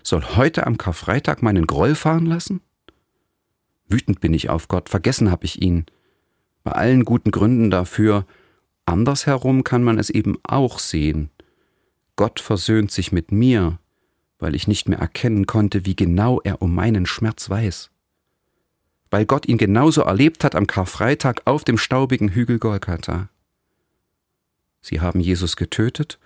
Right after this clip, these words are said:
und tun es immer wieder mit jedem leidenden Menschen, dem Gewalt angetan wird. Dann ist Karfreitag der Tag,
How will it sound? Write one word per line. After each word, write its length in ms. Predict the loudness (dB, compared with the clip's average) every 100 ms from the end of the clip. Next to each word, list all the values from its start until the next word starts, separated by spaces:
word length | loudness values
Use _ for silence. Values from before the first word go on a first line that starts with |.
| _ _ _ _ _ -6
und 140 | -4
tun 200 | 2 2
es 140 | 2
immer 260 | 2 0 2
wieder 240 | 0 2
mit 220 | 0 0 0
jedem 380 | 0 2 2
leidenden 500 | 0 2 0 0 2
Menschen, 460 | 2 2 0 -2 -4 -8 _ -4
dem 100 | -2
Gewalt 460 | 0 0 0 0
angetan 520 | -4 -4 -4 -4 -4
wird. 280 | -4 -6 -10 _ _ _ _ _ _ _ _ _ _ _ _ _ _ _ _ _ -6
Dann 220 | 0 2
ist 220 | 0 -4
Karfreitag 760 | -6 -6 -4 -2 -2 -2 -6 -4
der 180 | -6
Tag, 500 | -4 -4 -2 -4 -6